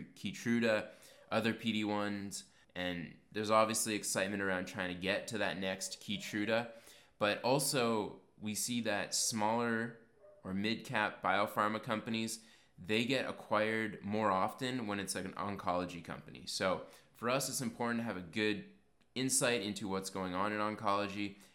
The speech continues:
and I wanted to focus on a few trends that are in later stage development and then a few targets that are in early stage development. So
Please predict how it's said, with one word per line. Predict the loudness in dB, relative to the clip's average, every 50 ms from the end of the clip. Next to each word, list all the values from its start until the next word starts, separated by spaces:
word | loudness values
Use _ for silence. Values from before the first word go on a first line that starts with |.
| -12 -6
and | -2 0
I | 2
wanted | 2 2 2 0 0 -2
to | -4
focus | -2 -2 -2 -2 -2 -2 0
on | 0 0 0 -2 -4 -8
a | -10
few | -6 -2 0 0 2
trends | 0 0 -2 0 0 0 0 0
that | 0 0
are | 0
in | 0 0 0
later | 0 0 0 0 -2
stage | -2 -2 0 -2 -2 -2 -4
development | -4 -2 0 0 0 0 0 -2 -4 -4 -6 -10 -16 -20 -20 -14 -8
and | -4 -2 0
then | 0 0
a | -2
few | -4 -4 -2 2 4 6 6 6 4 0
targets | -2 -2 -2 0 0 0 -2 -4 -4
that | -4 -4 -2
are | -2 -4
in | -4 -4 -6
early | -6 -4 -4 -4 -4 -4
stage | -6 -6 -6 -6 -6 -6
development. | -8 -10 -8 -6 -6 -6 -8 -10 -12 -12 -12 -8
So | -6 -2 0 0 0 0